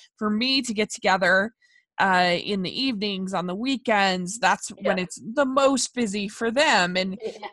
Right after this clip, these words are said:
Speaker 1: it can be
Speaker 2: Yeah.
Speaker 1: very difficult to make everything work and to get together. And,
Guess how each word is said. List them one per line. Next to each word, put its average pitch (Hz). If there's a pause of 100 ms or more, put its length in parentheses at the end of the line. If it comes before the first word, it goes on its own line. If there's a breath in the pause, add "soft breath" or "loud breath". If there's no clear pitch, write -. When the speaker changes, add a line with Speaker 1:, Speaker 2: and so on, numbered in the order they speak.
Speaker 1:
it 220
can 247
be 262
Speaker 2:
Yeah. 180 (200)
Speaker 1:
very 269
difficult 196 (140)
to 214
make 190
everything 190
work 180
and 180
to 180
get 180
together. 175
And, 165